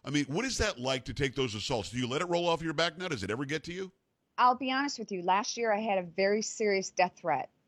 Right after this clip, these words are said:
Speaker 1: Oh, no.
Speaker 2: And in fact, the guy was put in jail for stalking. So it's not easy. It's gotten to the point where I always look over my shoulder, always carry. And it's,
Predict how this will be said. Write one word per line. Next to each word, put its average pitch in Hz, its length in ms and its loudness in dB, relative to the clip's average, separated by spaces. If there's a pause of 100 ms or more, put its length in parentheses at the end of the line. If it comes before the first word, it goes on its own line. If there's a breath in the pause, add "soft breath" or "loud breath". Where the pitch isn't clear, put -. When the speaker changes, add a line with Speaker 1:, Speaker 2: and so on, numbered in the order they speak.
(100)
Speaker 1:
Oh, - 60 -12
no. 185 80 -2
Speaker 2:
And 180 320 4
in 175 80 -4
fact, 180 240 2
the 185 60 2
guy 190 140 6
was 185 120 0
put - 160 -2
in 185 80 -6
jail 180 360 2
for 165 220 0
stalking. 160 640 2
So 185 420 4 (400 soft breath)
it's 240 200 0
not 285 240 4
easy. 269 340 2
It's 254 140 -4
gotten - 160 4
to 269 100 -2
the 226 80 -2
point 214 220 -4
where 202 160 4
I 180 300 6
always 202 600 4
look 190 180 -4
over 180 140 0
my 165 120 -4
shoulder, 175 460 0 (160)
always 220 600 8
carry. 170 580 -2 (400 soft breath)
And 202 560 4
it's, 214 320 0